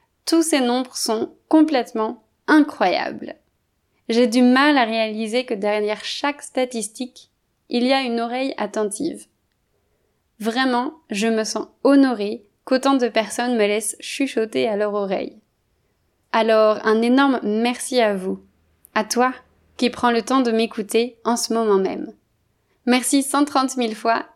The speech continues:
d'avoir appuyé sur play. Je continue avec Instagram, mais je ne vous donnerai qu'un nombre,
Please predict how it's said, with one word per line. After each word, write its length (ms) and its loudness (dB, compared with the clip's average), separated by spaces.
d'avoir 440 2
appuyé 440 -2
sur 240 -4
play. 400 -8
Je 140 0
continue 600 2
avec 400 0
Instagram, 720 -2
mais 420 2
je 80 -2
ne 140 0
vous 100 -2
donnerai 520 0
qu'un 200 2
nombre, 300 2